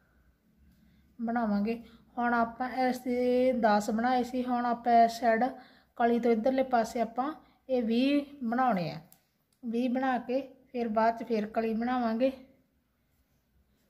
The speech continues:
ਹੁਣ ਆਪਾਂ ਇਹ ਵੀਹ ਫੰਦੇ ਬਣਾ ਲਏ। ਇੱਕ, ਦੋ, ਤਿੰਨ,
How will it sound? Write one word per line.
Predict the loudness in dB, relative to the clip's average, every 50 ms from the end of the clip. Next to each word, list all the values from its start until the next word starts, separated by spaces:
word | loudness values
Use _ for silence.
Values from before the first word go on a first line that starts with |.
| _ _ _ _ _ _ _ _ _ _ _ _ _ _ _ _ _ _ _ _ _ _ _ _ _ _ _ _ -20 _ _ -20 _ _ -20 _ _ _ _ _ _ _ _ _ -20 _ _ _ _ _ _ _ -8
ਹੁਣ | -6 -4 -2 -2
ਆਪਾਂ | -4 -6 -8 -8 -6 -4
ਇਹ | -2 -2 -2 -2 -4 -6 -10 -20 _ _ -10
ਵੀਹ | -8 -4 -4 -4 -4 -4
ਫੰਦੇ | -2 -2 -2 0 0 -2
ਬਣਾ | -2 -2 -4 -4 -2 -2 -2
ਲਏ। | -4 -6
ਇੱਕ, | -8 -10 -10 -8 -8 -8 -8 -8 -16 -10 -8 -8 -8 -8 -12 -20 _ _ _ _ _ _ _ -12
ਦੋ, | -8 -6 -4 -4 -4 -4 -4 -6 -8 -8 -10 -14 -18 _ _ _ _ _ _ -12
ਤਿੰਨ, | -8 -4 -4 -2 -2 -2 -4 -4 -6 -8 -10 -12